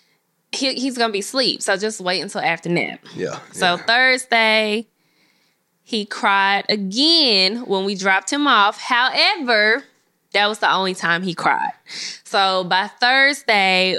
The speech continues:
Speaker 1: we were like, "Okay, he's kinda getting the hang of it. Like, this may not be a bad thing." He came
Speaker 2: Felt
Speaker 1: home, he
Speaker 2: good
Speaker 1: said he
Speaker 2: about
Speaker 1: had
Speaker 2: it.
Speaker 1: a good day.
Speaker 2: Felt good.
Speaker 1: Friday, he woke up and was like, "I don't wanna go."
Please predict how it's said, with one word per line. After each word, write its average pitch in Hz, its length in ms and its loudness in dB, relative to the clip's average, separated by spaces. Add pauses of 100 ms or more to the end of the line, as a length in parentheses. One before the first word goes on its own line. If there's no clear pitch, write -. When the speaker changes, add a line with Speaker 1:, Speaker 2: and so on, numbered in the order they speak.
Speaker 1:
we 196 100 -2
were 196 120 -4
like, 180 180 0
"Okay, 262 680 0 (280)
he's 226 200 -2
kinda 240 300 0
getting 269 200 0
the 285 80 0
hang 247 340 0
of 240 180 2
it. 233 280 2
Like, 196 220 0
this 214 180 0
may 233 160 0
not 233 200 -2
be 240 120 -4
a 240 60 -2
bad 233 340 -2
thing." 214 580 -4
He 220 100 -8
came 214 320 -2
Speaker 2:
Felt 226 140 0
Speaker 1:
home, 214 100 -4
he 147 80 2
Speaker 2:
good 185 160 4
Speaker 1:
said - 40 2
he 202 100 0
Speaker 2:
about 175 160 4
Speaker 1:
had 208 100 0
Speaker 2:
it. 208 60 -6
Speaker 1:
a - 40 -10
good 208 180 -4
day. 175 300 0
Speaker 2:
Felt 143 360 -2
good. 175 380 0
Speaker 1:
Friday, 254 840 2
he 220 200 -4
woke 208 280 0
up 208 100 0
and 202 80 -4
was 202 100 0
like, 190 260 2
"I 190 60 2
don't 208 180 0
wanna 202 180 -2
go." 226 340 -2